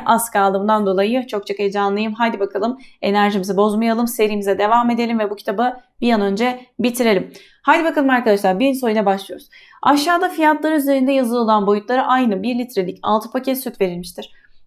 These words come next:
Bir litre üç, üç T L, bir litre dört T L, beş T L, altı, yedi, sekiz T L olarak verilmiş. Bu sütlerden üç tanesi üç paket süt alabilen aşağıdaki rafa yan yana dizilecektir. Üç tanesini dizeceğiz. Soldan sağa doğru fiyatlar artacak şekilde.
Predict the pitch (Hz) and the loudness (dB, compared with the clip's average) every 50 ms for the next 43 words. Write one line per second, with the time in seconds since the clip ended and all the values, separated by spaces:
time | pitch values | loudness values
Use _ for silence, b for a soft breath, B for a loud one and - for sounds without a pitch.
0 | _ _ 247 214 233 240 240 240 247 240 240 - 247 233 - - - 233 233 - | _ _ -2 0 0 0 0 -2 -2 -2 -2 -4 -6 -6 -6 -6 -6 -8 -6 -2
1 | - 226 220 214 220 220 196 202 226 208 220 214 226 226 202 214 220 214 220 - | 0 0 2 2 2 0 0 -2 -2 -4 -4 -4 -4 -2 0 0 -2 -2 -2 -2
2 | 208 196 190 202 202 190 220 214 - - 214 202 202 202 202 208 208 208 - 208 | 0 0 2 0 0 -2 -2 -6 -6 -2 -2 0 2 2 2 0 0 -2 -4 -2
3 | 208 214 208 240 233 - 262 254 277 277 285 - 214 202 190 196 196 233 285 294 | -2 -2 -2 -2 -6 -6 -6 -8 -8 -8 -4 -2 0 2 2 2 2 2 2 0
4 | 294 - 202 185 185 202 - - b b b b b b _ - 311 - - - | 0 0 -2 -2 -2 -6 -12 -18 b b b b b b _ -8 -6 -6 -4 0
5 | 359 330 294 240 247 226 202 - - - - - 262 262 - - - 302 262 247 | 0 2 4 4 4 2 2 0 -6 -12 -4 -4 -4 -4 -2 0 0 2 2 2
6 | 226 214 226 - - - - - - 269 269 - - 302 294 294 311 302 294 - | 2 0 -2 -4 -6 -8 -4 -4 -2 -2 -2 -2 -4 -4 -4 -2 -4 -6 -6 -8
7 | - - 339 330 330 _ - 214 214 208 202 185 190 190 196 196 196 202 - - | -10 -10 -12 -12 -12 _ 0 2 2 4 4 4 2 2 2 0 -2 -4 -4 -4
8 | 214 214 - - 240 240 254 285 285 - 285 254 220 208 - - - - - 294 | -4 -4 -2 -4 -4 -4 -4 -4 -4 -4 -2 0 -2 0 -2 -4 -6 -6 -8 -8
9 | 233 247 285 302 294 262 254 277 302 294 294 220 208 202 180 190 185 - 196 - | -2 -2 0 0 0 0 0 0 -2 -2 -4 -2 -2 0 -2 -2 -4 -4 -8 -10
10 | - _ - 233 - - - - 240 - - - 107 110 208 - - - - - | -10 _ -12 -12 -12 -12 -12 -12 -12 -8 -4 -4 -4 -4 -4 -6 -8 -10 -10 -12
11 | - - - 294 320 - B B B B B B B - - 277 277 294 302 330 | -6 -2 0 0 0 -2 B B B B B B B -4 0 2 2 4 4 2
12 | 339 330 311 285 285 285 294 320 285 247 220 202 185 185 - 233 220 214 220 - | 0 0 -2 -2 0 0 2 2 2 2 0 0 0 -2 0 0 0 2 2 0
13 | 311 294 247 214 220 202 202 202 202 - - 208 - - - - - - - | 2 2 2 2 2 2 2 2 0 -2 -6 -12 -16 -16 -16 -14 -14 -14 -16